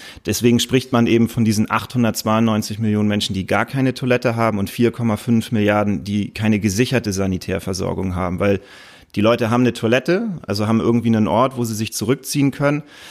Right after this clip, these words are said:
aber diese Anschlussverwertung ist nicht geklärt. So, was passiert eigentlich danach damit? Und das ist eigentlich das große Problem, weil das gelangt dann in, ins Grundwasser, in Oberflächengewässer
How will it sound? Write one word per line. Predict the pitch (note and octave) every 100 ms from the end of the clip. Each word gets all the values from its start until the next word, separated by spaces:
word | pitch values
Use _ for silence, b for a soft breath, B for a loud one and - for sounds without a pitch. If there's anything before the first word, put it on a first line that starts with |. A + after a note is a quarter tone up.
| B -
aber | G#2+
diese | G#2+ G#2 F2
Anschlussverwertung | C#3 - C3+ A#2 G2+ G2 G2 F#2+
ist | F2+
nicht | F#2+ F2
geklärt. | - - F#2+ F2+ -
So, | F#2+
was | G#2
passiert | - G2+ C3 C#3
eigentlich | F#2 F#2+ F#2
danach | G2 F#2 F#2 F#2
damit? | F#2 F2 F2+ F2+
Und |
das | G2+ A2
ist | A#2+
eigentlich | G2+ A#2 A2
das | G#2 -
große | A2+ A2+ G2
Problem, | - F#2+ G#2+ G#2+ F#2
weil | F#2
das | F2+ - -
gelangt | - G2+ G#2+ G#2
dann | G#2
in, | G2 G#2 G2+ G2 - -
ins | - G2+ -
Grundwasser, | B2 B2 B2 A2+ A2+ G#2+
in |
Oberflächengewässer | G2+ A2+ A2 - G#2+ G#2+ G2+ G#2 - G2 G2